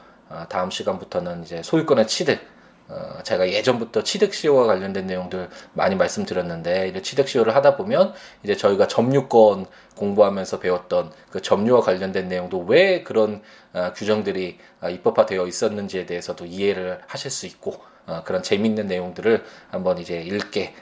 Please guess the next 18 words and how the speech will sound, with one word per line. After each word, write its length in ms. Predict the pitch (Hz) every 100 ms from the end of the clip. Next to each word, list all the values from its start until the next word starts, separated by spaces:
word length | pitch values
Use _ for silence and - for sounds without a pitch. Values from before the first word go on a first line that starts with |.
| _
에, 460 | 82 80 76 - -
되겠습니다. 500 | 107 90 - 87 - - - - -
그래서 200 | - 85
오늘, 320 | 98 120 - - - _
음, 160 | 95 92
네 140 | 98
개 100 | 98
조문 280 | 101 92 98
간단하게 500 | 98 95 95 95 92
읽고 440 | 95 85 143 175 - - -
상린관계 880 | - 156 151 143 98 87 120 131 - - -
규정을 400 | 92 90 98 104
마무리 340 | 82 87 98
짓도록 400 | - - 208 -
하겠습니다. 560 | 143 135 - - - - _ _ _ _ _ _ - - - -
이제 140 | 135
대부분의 640 | 143 135 185 208 196 185 139
분들이 420 | 139 139 131